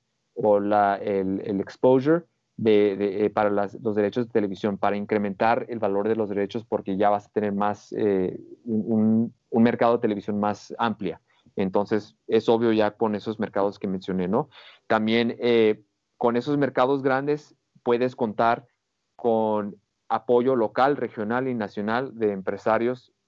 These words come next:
de corpora-, de corporaciones internacionales y, y nacionales. Entonces, otra vez, regresando al punto de, de Iraragorri, eh, donde él habló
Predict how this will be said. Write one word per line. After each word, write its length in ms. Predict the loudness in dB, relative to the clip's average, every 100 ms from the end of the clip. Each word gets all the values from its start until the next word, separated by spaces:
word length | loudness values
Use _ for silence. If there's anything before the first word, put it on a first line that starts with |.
| -6
de 200 | -2 -2
corpora-, 500 | -2 -4 -2 -2 -2
de 220 | -4 -6 -4
corporaciones 880 | -4 -2 -2 -2 -2 -2 -4 -10 _ _ -6
internacionales 720 | -2 -2 -2 0 0 -2 -4
y, 200 | -8 -4
y 20 |
nacionales. 720 | -4 -4 -4 -2 -2 -6 _ _ _ _
Entonces, 400 | -4 0 0 0 2
otra 280 | 2 4 4
vez, 260 | 4 0 _ _
regresando 460 | -2 -2 -2 0 0
al 100 | -2
punto 320 | -4 0 2
de, 200 | 2 0
de 360 | 0 0 0 0
Iraragorri, 640 | 0 0 0 2 2 2 -4 _ _ -6
eh, 440 | 0 2 2 0 -2
donde 300 | -2 0 2
él 100 | 2
habló 440 | 2 2 2 0